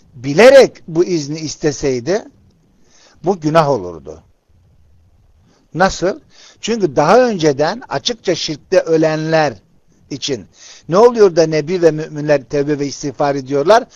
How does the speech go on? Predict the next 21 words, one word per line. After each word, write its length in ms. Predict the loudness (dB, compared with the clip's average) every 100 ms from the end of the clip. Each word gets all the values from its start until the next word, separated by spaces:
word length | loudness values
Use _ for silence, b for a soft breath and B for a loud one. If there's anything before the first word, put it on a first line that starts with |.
| B B -2
Ayeti 500 | 0 -2 -8 -6 -4
inmişti 720 | -4 -6 -10 -14 -14 -16 -18 _ _ _ _ _ -4
amcası 440 | -2 -2 -6 -8
hakkında. 540 | -12 -12 -16 -16 -14 -16 _ b b b b b b b
"Her 180 | 2
şeye 280 | 2 -4 -4
rağmen 320 | -4 -6 -10
senin 280 | -6 -6 -6
için 220 | -10 -14
tövbe 320 | -8 -4 -4 -4
ve 80 |
istiğfar 460 | -8 -10 -12 -10 -8
edeceğim." 480 | -8 -10 -10 -10 -8
dediği 280 | -10 -10 -12
için. 220 | -16 -20 _ _ B B B B B B 2
Daha 220 | 4 2
önceden 420 | 2 2 2 4
bu 80 | 2
ayet 360 | 4 2 0
geldiği 460 | 2 2 2 -2 -2
için 360 | -4 -12 -12